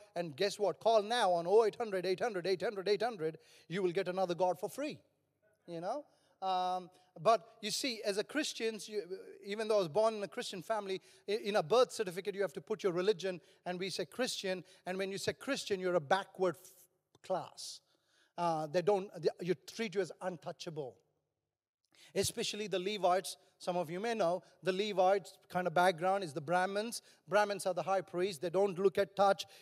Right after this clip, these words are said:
If Christians walk, they kind of go like this. You're like, "Ooh, you walk, you dirty, filthy animal." And then they walk. And it, it, that's what I grew up in.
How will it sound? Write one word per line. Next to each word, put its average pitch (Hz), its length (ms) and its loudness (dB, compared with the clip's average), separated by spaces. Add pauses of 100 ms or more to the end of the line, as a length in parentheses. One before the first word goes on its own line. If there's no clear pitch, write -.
If 185 200 -4
Christians 214 500 -4
walk, 202 340 4 (160)
they 180 100 -10
kind 190 180 -12
of 170 80 -10
go 180 80 -8
like 175 240 -8
this. 214 200 -12
You're 180 100 -2
like, 165 100 0
"Ooh, 370 320 4 (120)
you 170 140 -10
walk, 190 280 0 (100)
you 156 120 -6
dirty, 151 280 -6
filthy 147 320 -10
animal." 214 340 -6 (380)
And 180 180 -10
then 175 140 -6
they 175 120 -2
walk. 160 300 -4 (320)
And 233 120 -2
it, 226 120 -8
it, 233 220 -8 (120)
that's 254 200 -4
what 262 140 0
I 247 100 0
grew 233 260 -10
up 285 160 -6
in. 151 80 -10